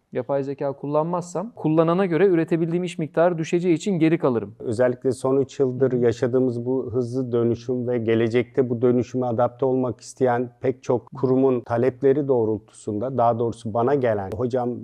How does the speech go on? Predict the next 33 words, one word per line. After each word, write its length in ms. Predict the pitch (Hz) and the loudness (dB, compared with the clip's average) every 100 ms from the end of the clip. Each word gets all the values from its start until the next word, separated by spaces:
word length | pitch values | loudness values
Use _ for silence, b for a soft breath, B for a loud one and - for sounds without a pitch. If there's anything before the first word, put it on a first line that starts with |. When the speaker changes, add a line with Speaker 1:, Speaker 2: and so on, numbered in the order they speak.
| 117 | -8
Speaker 2:
biz 340 | 127 117 - _ - 143 - _ | -8 -10 -18 _ -20 -20 -20 _
bu 140 | 127 | -2
dönüşümü 420 | 120 123 120 135 127 | 2 2 0 -2 0
gerçekleştirmek 920 | 120 120 135 - 127 - 135 131 127 | 2 0 -4 -2 -4 -2 -4 -2 -4
istiyoruz, 400 | - - 123 123 | -6 -4 -4 -4
kime 360 | - 123 123 120 _ _ _ | -6 -4 -4 -6 _ _ _
yönlendirebilirsiniz? 1120 | 113 110 107 107 101 104 95 98 98 - 95 | -4 -2 -2 -4 -2 -2 -2 -6 -6 -8 -10
Kimlerle 420 | 98 123 123 131 123 | -6 -4 -2 0 -2
yapabiliriz 640 | 117 113 104 101 98 - | -2 -4 -4 -4 -4 -8
kurumsal 500 | - 107 104 - 104 | -6 -6 -6 -6 -8
olarak 440 | 95 95 95 92 | -6 -6 -8 -8
bu 100 | 107 | -8
dönüşümü? 600 | 95 95 90 - 95 98 117 | -6 -6 -6 -10 -14 -12 -6
Var 220 | 104 123 | 2 2
mı 220 | 127 117 101 - | 4 0 -4 -4
bildiğiniz?" 720 | 110 95 101 98 95 107 - | -4 -2 -2 -2 -6 -8 -10
E, 120 | 127 110 | -6 -2
gerçekten 760 | 110 156 135 123 - 107 123 | 2 2 2 -2 -2 -4 -4
de 200 | 196 208 208 - | -4 -6 -10 -8
yok. 400 | 117 147 175 131 | -2 2 2 0
Bu 240 | 135 165 | -2 0
işlerin 480 | 180 - 160 170 165 | -2 -4 -4 -2 -2
ben 160 | 165 156 | -2 -4
ekip 300 | 143 - - | -6 -8 -12
işi 180 | - 151 | -6 -2
olduğuna 380 | 123 107 104 101 | -2 -2 -4 -4
inanan 480 | 104 104 101 98 | -6 -6 -6 -6
birisiyim. 400 | 98 101 - - - | -6 -6 -8 -12 -4
Tek 180 | 139 - | -4 -4
kişilik 300 | - 127 - | -12 -6 -4
yapılacak 420 | 120 123 131 127 | -2 0 -2 -2
işler 400 | - 131 123 120 | -6 -6 -4 -4
değil 200 | 139 | -4